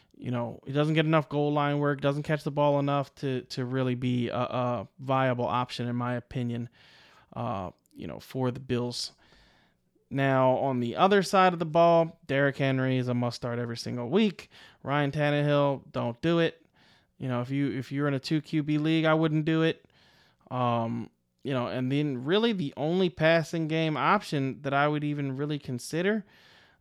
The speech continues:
uh, o-, on this team is, um, Kyle Phillips, you know, just because of how many targets he saw last week. You know, the dude just was pelted with targets. So if you need a deep flex, Kyle Phillips is m-, somebody I would consider.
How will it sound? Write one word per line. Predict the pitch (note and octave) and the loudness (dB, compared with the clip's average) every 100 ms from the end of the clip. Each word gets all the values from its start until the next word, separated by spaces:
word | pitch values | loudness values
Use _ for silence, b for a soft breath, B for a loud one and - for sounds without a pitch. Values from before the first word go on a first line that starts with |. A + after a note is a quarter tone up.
| _ - | _ -4
uh, | |
o-, | C#3+ C#3+ C3+ D3 | -4 -4 -2 -2
on | D3+ | 0
this | D3 C#3 | -2 -2
team | D#3 F3 G#3 F#3 | -2 2 2 0
is, | C#3+ C#3+ B2+ A#2+ - _ - | 0 0 0 -4 -14 _ -6
um, | A#2+ A#2 A2+ - - - - _ _ _ _ _ _ - - _ | -4 -4 -6 -12 -20 -20 -20 _ _ _ _ _ _ -20 -20 _
Kyle | - D#3+ | 6 6
Phillips, | C#3 E3+ G#3+ - - - _ | 6 4 4 2 -6 -8 _
you | - | -6
know, | C3+ A#2 - | -4 -4 -4
just | D3+ D3+ | -6 -4
because | E3 - D#3+ C#3 | -6 0 0 2
of | C3 | -4
how | B2+ C3+ | 0 2
many | D#3+ C#3 | 2 0
targets | - - C#3+ F3+ F3 | -4 -2 -2 -2 -4
he | F#3 | -4
saw | - F3+ | 0 2
last | F#3 F#3 F#3+ - | 4 4 2 0
week. | F#3 G3 - _ | -2 -4 -8 _
You | B2+ | -10
know, | F#2+ | -10
the | - | -12
dude | - D3+ E3 C#3+ | -10 -6 -6 -6
just | C3 G#2+ - - _ | -8 -6 -10 -12 _
was | G2+ C#2+ - _ _ | -12 -12 -14 _ _
pelted | - D3 G3+ F#3+ B2+ | -4 4 4 4 -8
with | A2+ | -8
targets. | - A#2 A2 G#2 - B B B | -6 -6 -6 -12 -16 B B B
So | - - | -8 0
if | C3 D3+ | 0 2
you | |
need | F3 E3 | 4 4
a | |
deep | C3+ D3 C#3+ | 4 0 -2
flex, | - C#3 C3 - | -2 0 0 -2
Kyle | - C3+ B2+ | -6 0 0
Phillips | B2 B2 A#2 - | -2 -6 -6 -8
is | G#2+ _ - | -16 _ -12
m-, | A#2+ - | -12 -10
somebody | - A#2+ A2+ | -8 -6 -4
I | G#2+ | -6
would | A2+ | -10
consider. | - G#2 - F3 D#3 | -12 -8 0 2 4